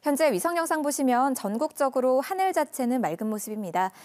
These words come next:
하지만 먼지와 안개 탓에 시야가 많이 뿌옇고요. 종일 답답한 하늘이 이어지겠습니다. 현재 기온은 내륙을 중심으로 어제보다 많이 낮은 모습 보이는데요. 동부 지역은 창녕과 밀양이 영하 삼 도까지 내려가 있습니다.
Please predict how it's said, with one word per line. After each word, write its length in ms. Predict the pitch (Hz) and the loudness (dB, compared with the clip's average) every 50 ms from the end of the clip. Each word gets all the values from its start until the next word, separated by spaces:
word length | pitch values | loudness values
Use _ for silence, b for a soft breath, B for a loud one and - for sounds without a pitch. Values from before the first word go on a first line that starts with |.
| B B | B B
하지만 340 | B 311 302 - 311 311 285 | B -4 -4 0 0 0 2
먼지와 480 | 202 170 180 214 233 320 320 330 320 285 | 2 2 2 0 0 0 2 2 4 2
안개 280 | 196 175 180 208 262 262 | 2 0 -2 -2 -2 -2
탓에 460 | 254 - 247 233 226 - 247 226 240 | 0 0 -2 -2 0 0 0 0 0
시야가 420 | 240 - - 330 302 277 269 277 | -2 -2 0 0 0 2 2 0
많이 240 | 202 151 151 175 185 | 0 0 -2 -4 -6
뿌옇고요. 680 | - - 269 269 269 262 269 - 190 214 285 285 226 B B B B _ | -4 0 0 0 0 0 -4 -6 -2 0 2 2 2 B B B B _
종일 300 | - 208 196 202 202 - | -6 -4 -4 -4 -4 -6
답답한 480 | - - - 311 311 - 320 311 285 | -8 -4 -2 -2 -2 -2 -2 0 0
하늘이 360 | 254 233 202 175 196 247 240 165 | 0 0 0 -2 -2 -2 -2 0
이어지겠습니다. 960 | 175 190 196 - 202 208 202 - - 208 190 170 160 139 131 131 131 196 - _ _ B B B B B B B B B B B | -2 -2 -4 -4 -6 -6 -6 -6 -8 -8 -8 -6 -6 -6 -6 -8 -10 -14 -20 _ _ B B B B B B B B B B B
현재 280 | - 311 302 - 349 339 | -4 -2 0 2 0 2
기온은 360 | 339 330 330 330 330 330 294 | 2 2 2 2 2 0 2
내륙을 320 | 190 175 214 330 330 349 | 2 2 2 2 0 0
중심으로 640 | 330 320 330 302 - 302 285 269 269 277 277 277 233 | -2 -2 -4 -2 -2 0 0 2 2 2 4 4 4
어제보다 420 | 175 170 - 226 208 208 220 214 202 | 2 2 0 -2 -2 0 0 0 0
많이 220 | 170 151 175 190 | 0 -2 -4 -4
낮은 300 | 160 143 170 - 240 240 | -4 -4 -2 -2 -2 -2
모습 240 | 233 226 226 254 - | -2 -2 -2 -4 -4
보이는데요. 720 | 214 190 190 185 180 175 170 165 180 240 277 269 214 175 B B B B B | -4 -4 -4 -4 -6 -6 -4 -2 0 2 2 2 0 -2 B B B B B
동부 240 | - 233 220 226 302 | -6 -4 -2 -2 -2
지역은 560 | - - 320 311 302 285 302 294 294 294 302 | 0 2 2 2 2 2 2 0 0 0 -2
창녕과 600 | 285 - 381 381 381 370 370 359 349 339 330 302 294 | -4 -6 -8 -6 -2 -2 -2 -2 -2 0 0 0 0
밀양이 440 | 190 170 175 190 185 185 208 269 269 | 0 -2 -2 -2 -2 -2 -2 0 -2
영하 200 | 170 156 165 185 | 0 -2 -4 -6
삼 180 | - 320 349 | -6 -8 -4
도까지 480 | 330 359 330 - - 208 185 - 254 240 | -4 -4 -4 -2 -2 -2 -2 -2 -2 -2
내려가 260 | 214 208 175 185 202 | -2 -2 0 0 -2
있습니다. 540 | 196 196 - - 196 175 160 156 165 170 | -2 -4 -6 -10 -10 -8 -4 -2 -2 -2